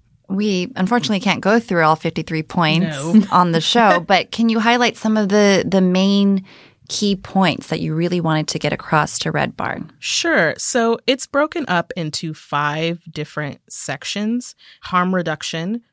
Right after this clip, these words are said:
Speaker 2: culture change, leadership development, visibility increase, and learning opportunities.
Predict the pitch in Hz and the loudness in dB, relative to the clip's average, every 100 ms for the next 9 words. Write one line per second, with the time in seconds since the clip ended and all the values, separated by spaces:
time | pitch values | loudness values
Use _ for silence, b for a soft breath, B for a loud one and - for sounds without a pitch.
0 | _ - - 165 - 165 - 151 156 165 | _ -12 -8 -8 -8 -8 -8 -8 -8 -8
1 | 170 - _ 175 190 208 - 190 - 160 | -10 -14 _ -6 -4 -2 -4 -6 -8 -8
2 | 151 151 156 185 - _ _ _ _ _ | -8 -10 -8 -10 -12 _ _ _ _ _
3 | 170 175 180 175 165 160 - 165 175 175 | -4 -2 -2 -2 -2 -6 -8 -8 -8 -8
4 | 175 - 151 147 139 127 - - - - | -8 -8 -8 -6 -8 -10 -14 -14 -16 -16
5 | - - - - - | -16 -18 -18 -18 -20